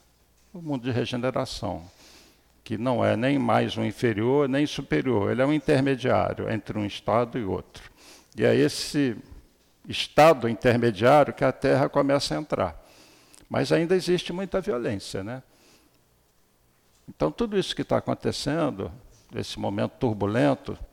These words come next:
na verdade, é o reflexo de tudo que aconteceu na Terra, porque sempre foi assim, né? Não é exclusividade desse momento. A Terra sempre foi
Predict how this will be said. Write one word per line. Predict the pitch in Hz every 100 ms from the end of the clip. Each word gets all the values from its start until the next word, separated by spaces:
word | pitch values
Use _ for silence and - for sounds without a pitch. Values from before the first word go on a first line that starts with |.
| _
na | 120 131
verdade, | 127 113 104 143 -
é |
o | 143
reflexo | 131 117 139 147 156 -
de | 143 147
tudo | - 175
que | 175
aconteceu | 160 - 147 160 - 151
na | 160
Terra, | 160 135 135 107 101
porque | 107 98 123 120
sempre | - - 302 -
foi | 147
assim, | 101 - 90 - - _ - - - - _ _
né? | 95 123
Não | 135 104
é | 151
exclusividade | - - 120 104 104 98 110
desse | 98 101 -
momento. | 104 92 92 90 -
A |
Terra | 208 - 123 127
sempre | - 123 123 185
foi | - 110 135